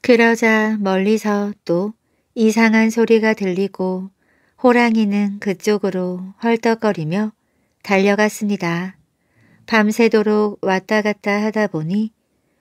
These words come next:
호랑이는 힘이 빠져 지치고 말았어요. 호랑이는 풀 단을 계속 파헤쳐 이제 한 단만 드러내면 어비가 숨어 있는 곳이 드러나게 되었습니다.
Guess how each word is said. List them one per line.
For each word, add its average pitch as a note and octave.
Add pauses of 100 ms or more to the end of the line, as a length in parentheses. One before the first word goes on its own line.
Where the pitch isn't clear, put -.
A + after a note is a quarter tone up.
(220)
호랑이는 G#3+
힘이 A#3+
빠져 G3 (160)
지치고 G#3
말았어요. F3+ (1700)
호랑이는 G#3+ (140)
풀 A#3+
단을 F#3+
계속 F#3+
파헤쳐 F#3 (540)
이제 G#3
한 A3+
단만 G#3+
드러내면 F#3+ (600)
어비가 A3
숨어 A3+
있는 G#3
곳이 F#3 (140)
드러나게 G#3
되었습니다. F3+